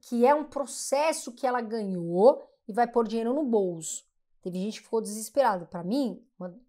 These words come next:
se não tiver aí, a terceira melhor empresa da bolsa, ou, perdão, da, da setor energia. Então, ela tá voltando, ela tá com os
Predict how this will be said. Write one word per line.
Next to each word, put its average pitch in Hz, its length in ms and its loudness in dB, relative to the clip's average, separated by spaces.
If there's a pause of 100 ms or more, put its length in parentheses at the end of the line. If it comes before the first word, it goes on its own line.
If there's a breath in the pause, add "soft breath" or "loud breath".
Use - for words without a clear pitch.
se - 180 -12
não 220 120 -6
tiver 233 280 -2
aí, 247 200 2
a 226 80 -2 (320)
terceira 226 420 -4
melhor 277 320 -6
empresa 240 340 -8
da 262 120 -4
bolsa, 185 460 -10 (580)
ou, 196 180 -6
perdão, 185 320 -8
da, 180 240 -8
da 180 240 -8
setor 202 360 -10
energia. 196 520 -6 (380)
Então, 254 520 -2 (540)
ela 415 180 -4
tá 392 140 -4
voltando, 311 640 0
ela 302 140 2
tá 302 120 -6
com 294 160 -6
os 247 240 -8